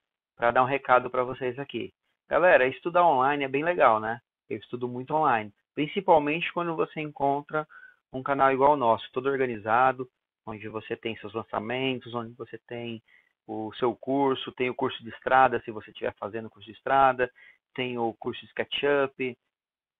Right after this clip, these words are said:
M A três, Instagram, ou seja, os vídeos que eu faço pra Instagram, eu passo aqui também pra quem quer assistir por aqui.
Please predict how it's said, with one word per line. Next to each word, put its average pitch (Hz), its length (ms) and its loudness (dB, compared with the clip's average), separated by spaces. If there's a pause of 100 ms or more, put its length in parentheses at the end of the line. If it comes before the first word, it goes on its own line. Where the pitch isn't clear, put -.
(460)
M 120 160 -6
A 117 100 0
três, 135 520 0
Instagram, 120 760 -2
ou 120 180 -2
seja, 117 260 -2
os 110 100 -8
vídeos 131 320 -6
que - 80 -8
eu 127 60 0
faço - 300 2
pra 120 80 -8
Instagram, 120 440 -4 (640)
eu 117 240 -6 (140)
passo 127 300 10
aqui 123 160 -8
também 120 260 -4
pra 113 140 -6
quem 110 100 -12
quer 117 120 -4
assistir - 280 -8
por 120 180 -4
aqui. 147 460 -4